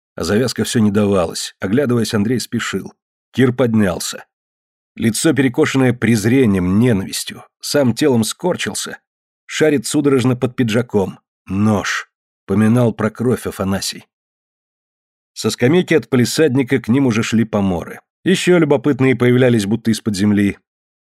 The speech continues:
И успел отвязать фартук, торопливо прятал за пазуху, озираясь, стал отходить за лошадь. А ну как со всех сторон. За Кира все заступиться могут. "Лаптёжник, ах ты!"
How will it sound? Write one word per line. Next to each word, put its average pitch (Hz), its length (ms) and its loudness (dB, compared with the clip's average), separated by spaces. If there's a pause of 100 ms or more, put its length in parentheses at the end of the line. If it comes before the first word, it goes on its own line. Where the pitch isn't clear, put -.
(300)
И 110 60 -2
успел 147 460 2
отвязать 127 560 2
фартук, 131 500 -2
торопливо 139 400 2
прятал 120 320 0
за 107 160 0
пазуху, 110 440 -2
озираясь, 107 400 0
стал 135 180 0
отходить 113 480 -2
за 107 120 0
лошадь. - 460 -4 (560)
А 92 140 -8
ну 139 180 2
как 117 200 -4
со 107 160 -4
всех - 280 -4
сторон. 104 440 -2 (520)
За 90 180 -4
Кира 131 280 0
все 151 260 -2
заступиться 113 560 -2
могут. 104 400 -2 (760)
"Лаптёжник, 143 1500 2
ах 185 400 0 (140)
ты!" 196 420 4